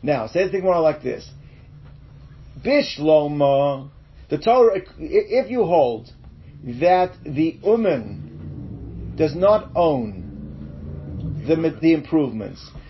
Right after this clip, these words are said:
so then I understand, if the Uman does not own the improvements, then it's like a regular laborer. Like a regular laborer, you owe him for his labor. So here too, you owe him for the labor. You owe him for the labor as well.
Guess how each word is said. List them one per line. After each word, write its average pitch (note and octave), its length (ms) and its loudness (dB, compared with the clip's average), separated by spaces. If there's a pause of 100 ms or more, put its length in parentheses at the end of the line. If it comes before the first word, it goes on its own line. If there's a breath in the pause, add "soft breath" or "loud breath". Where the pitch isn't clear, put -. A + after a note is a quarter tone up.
(120 loud breath)
so D3+ 160 -4
then A#3 240 2
I G#3+ 160 6
understand, F#3 400 2
if C#3+ 80 -4
the D#3 80 -4
Uman G#3+ 260 -2
does F#3 140 0
not F#3+ 200 2
own F3+ 220 2
the E3 80 -4
improvements, C#3 580 -4 (220 loud breath)
then D#3+ 100 0
it's E3 120 -2
like F#3+ 160 2
a F#3+ 80 2
regular G3+ 300 4
laborer. G3+ 440 4
Like D3+ 200 2
a E3+ 60 -2
regular G3 360 2
laborer, D#3+ 240 0
you D#3 180 0
owe F3 180 4
him F3 140 -4
for D#3+ 180 0
his C3+ 160 -4
labor. B2 540 -2 (180 loud breath)
So - 120 -4
here F#3+ 280 4
too, A#3+ 340 0
you E3 200 2
owe G#3 220 8
him F#3 160 0
for E3+ 120 -6
the D#3 120 0
labor. C#3 640 0 (680 soft breath)
You F3 180 2
owe F#3+ 180 8
him G3+ 60 0
for G3 80 -2
the G#3 80 6
labor G#3 320 6
as G#3 160 2
well. F#3 380 2